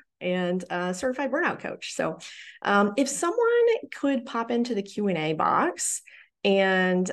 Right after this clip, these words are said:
um, and let me know that you can see me, that you can hear me, that we are good to go. Okay. Okay, you can see that. Okay, let me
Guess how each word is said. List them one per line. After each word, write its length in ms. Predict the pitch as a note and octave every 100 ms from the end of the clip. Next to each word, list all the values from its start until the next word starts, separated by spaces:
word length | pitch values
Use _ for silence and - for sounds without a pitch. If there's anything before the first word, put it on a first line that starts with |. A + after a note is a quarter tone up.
| F3+
um, 540 | F3 E3+ E3 D#3+ D#3 _ -
and 180 | F3+ F3
let 140 | F#3 C4+
me 80 |
know 180 | A3+ E3
that 100 | D#3+
you 100 | D#3
can 140 | E3 D#3
see 240 | - A3
me, 440 | C4+ C4+ C4+ C4+ C4
that 80 | D3
you 100 | C#3
can 120 | D#3
hear 240 | - A3
me, 540 | A3+ A3 A3 G#3+ G#3 G#3+ - _ _ -
that 180 | E3 -
we 400 | F3+ F3+ F3+ F3
are 200 | - D#3+
good 140 | F3+
to 60 | F3+
go. 480 | E3 A#3 D3 F3 - - -
Okay. 520 | D#3 D#3 - - - _ _ _ _ _ -
Okay, 360 | A#3 B3+ A3 -
you 120 | F3+
can 160 | G3
see 680 | F#3 - G3 G3+ G3+ G#3 G#3+ G#3+ - G3
that. 640 | F3+ D3+ - - - - - - _
Okay, 420 | F#3+ F#3 - - -
let 300 | A3 B3+ C#4+
me 640 | C4+ A3+ A3+ A3+ A3 A3